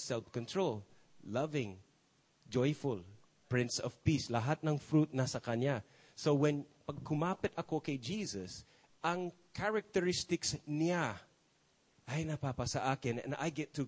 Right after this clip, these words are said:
carry and contain Him at His character. So makikita mo sa buhay ko, hindi yung fruit ni Tim. Makikita mo sa buhay ko, fruit ni Jesus.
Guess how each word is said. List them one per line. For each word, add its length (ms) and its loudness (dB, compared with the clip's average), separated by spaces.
carry 560 0
and 260 -2
contain 840 0
Him 480 2
at 240 0
His 560 0
character. 560 -4
So 160 2
makikita 840 0
mo 220 4
sa 160 2
buhay 400 6
ko, 240 2
hindi 480 2
yung 240 4
fruit 480 6
ni 160 4
Tim. 400 8
Makikita 640 6
mo 340 4
sa 160 -2
buhay 380 6
ko, 240 2
fruit 320 6
ni 160 -4
Jesus. 880 -4